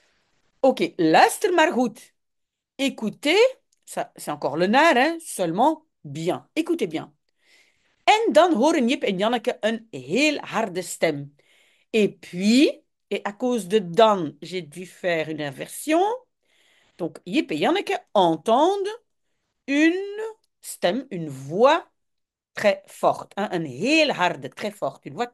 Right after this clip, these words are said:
très forte. Net als door de radio, exactement comme door, hein, à travers ou par la radio. En die stem zegt,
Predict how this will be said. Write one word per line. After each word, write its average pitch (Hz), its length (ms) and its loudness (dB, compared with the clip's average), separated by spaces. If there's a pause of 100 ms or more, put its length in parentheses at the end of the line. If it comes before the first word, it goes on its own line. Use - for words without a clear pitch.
très 190 260 -8 (420)
forte. - 400 -8 (1500)
Net 208 500 2
als 277 340 4
door 277 280 0
de 202 80 -4
radio, 196 640 0 (280)
exactement 262 920 0 (400)
comme 311 460 4 (640)
door, 220 600 2
hein, 247 220 -2
à 226 80 -2
travers 220 440 -6
ou 180 160 -10 (100)
par 339 580 2
la 202 140 -2
radio. 175 500 -4 (1500)
En 254 520 4
die 202 160 -6
stem 147 380 -6
zegt, 190 520 -2